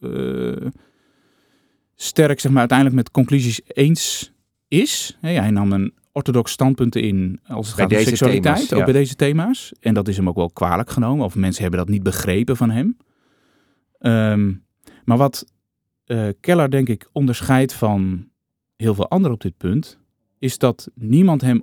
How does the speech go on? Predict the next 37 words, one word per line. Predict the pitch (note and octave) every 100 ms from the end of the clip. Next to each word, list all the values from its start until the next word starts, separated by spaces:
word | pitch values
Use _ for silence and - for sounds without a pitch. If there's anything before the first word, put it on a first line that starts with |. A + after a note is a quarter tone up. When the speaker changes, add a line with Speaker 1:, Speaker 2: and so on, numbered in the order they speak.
| -
Speaker 1:
ooit | D#3 F3+ - -
heeft | A#2 A#2+
kunnen | - D3+ C3
verwijten | A2 A2+ C3+ B2
dat | A2+
hij | A2+
zich | G2+ G2
daardoor | G2+ G#2 C#3 B2+ A#2 E3+ G3 - _ _ _ _ _ _ _ _ _ _
verhief | - A2+ B2+ D#3+ - - -
boven | A#2 A2+ G#2
een | -
ander. | A#2 F2+ D#2+ _ _
Of | - A2
dat | B2
hij | A#2+
daardoor | A2+ A#2 A#2 A2
een | A2
ander | A#2+ A#2 A2
neerzette | A2 A#2 A2 F#2+
als | - F2+ - - -
zondig | A2 C3+ C3+ C3+ -
of | - -
slecht | - B2 B2+ - -
of | F#2 -
verkeerd | - - - - A#2+ A#2 - -
of | - -
fout. | - G2 G2+ A#3+ - -
Speaker 2:
Ja. | B2 A2+ G#2+ _ _ _ _ _ _ _ -
Speaker 1:
Ehm, | B2+ B2+ -
ik, | C3 - -
ik | C3+ B2
las | B2 B2
een, | C3 A#2+
gisteren | - - F#3 - C#3+
nog | C#3
iets, | C#3+ D3+ - - _
ehm, | A2+ A2+ A2+ A2+ A2